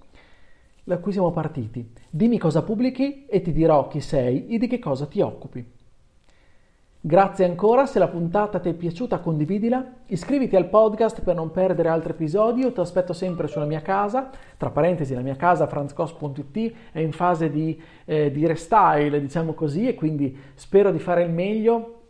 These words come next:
e tra poco di poterti presentare un prodotto migliore. Lì troverai comunque riferimenti e contenuti che possono esserti utili.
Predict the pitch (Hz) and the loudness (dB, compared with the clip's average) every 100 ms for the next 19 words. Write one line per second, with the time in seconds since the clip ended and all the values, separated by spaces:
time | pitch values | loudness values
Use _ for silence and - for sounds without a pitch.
0 | - 160 151 151 156 190 190 185 170 165 | -10 -4 -4 -4 -2 2 2 2 -2 -2
1 | 165 156 147 151 151 151 170 175 180 180 | -4 -4 -4 -4 -4 -4 -2 0 -2 -6
2 | - - 170 170 165 180 180 190 180 165 | -12 -8 -4 0 2 0 0 0 2 2
3 | 147 151 123 135 135 - - - - - | 2 2 0 -6 -8 -16 -20 -20 -20 -12
4 | 202 262 302 254 190 190 202 196 202 254 | 2 6 6 6 6 8 6 4 0 -2
5 | 277 214 185 185 185 220 208 196 190 180 | -2 -2 0 0 0 -2 -2 -2 -2 -2
6 | 185 214 190 151 131 - 160 196 185 175 | -2 -2 -4 -6 -8 -10 -2 0 0 -2
7 | 160 160 151 - 185 208 254 302 - | -4 -4 -6 -6 -6 -4 -6 -8 -12